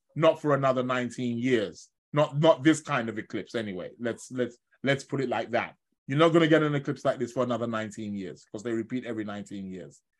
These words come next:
Um, so yeah, um, watch out for this space, man. Um, it's, it's really interesting. Um, so eclipse season. So on the twenty-eighth, we got an eclipse coming up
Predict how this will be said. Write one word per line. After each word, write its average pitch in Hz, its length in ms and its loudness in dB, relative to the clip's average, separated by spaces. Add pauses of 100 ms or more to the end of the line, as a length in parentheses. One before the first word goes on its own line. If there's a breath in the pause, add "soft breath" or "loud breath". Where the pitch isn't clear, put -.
(300)
Um, 104 720 2 (220)
so 151 500 8 (380)
yeah, 151 300 6 (460)
um, 147 640 4 (1500)
watch 180 240 4
out 196 160 4
for 180 80 0
this 190 140 0
space, - 420 2
man. 120 240 -4 (720)
Um, 135 1120 6
it's, 143 360 -4
it's 139 240 -2
really 156 320 6
interesting. 117 520 -4 (400 soft breath)
Um, 175 420 10
so 185 200 6
eclipse 180 340 4
season. 143 260 -2
So 185 320 8
on 208 140 6
the 214 80 0
twenty-eighth, 196 500 4
we 165 80 -2
got 165 160 2
an 160 100 2
eclipse 156 400 -4
coming 127 300 -2
up 95 220 -8